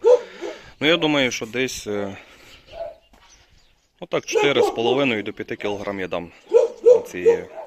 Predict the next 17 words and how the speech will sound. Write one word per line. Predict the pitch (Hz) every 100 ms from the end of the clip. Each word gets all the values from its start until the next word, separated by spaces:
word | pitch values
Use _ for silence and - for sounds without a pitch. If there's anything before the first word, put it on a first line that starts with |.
| -
цього | 110
насіння, | 101 - 127 95 - - -
цієї | - 92
трави. | - 98 90 - - - - - _
Ось | - -
так | 123
ця | - 104
суданка | - 110 110 - 104
виглядає. | 123 151 170 151 123 - - -
Це | -
я | 117
тут | 101 -
в |
себе | 113 101 101 98 - - - - - - - - 359 494 - - - - 494 - - _
на | 135
базарі | 147 156 170 147
купляв, | - - 123 113 110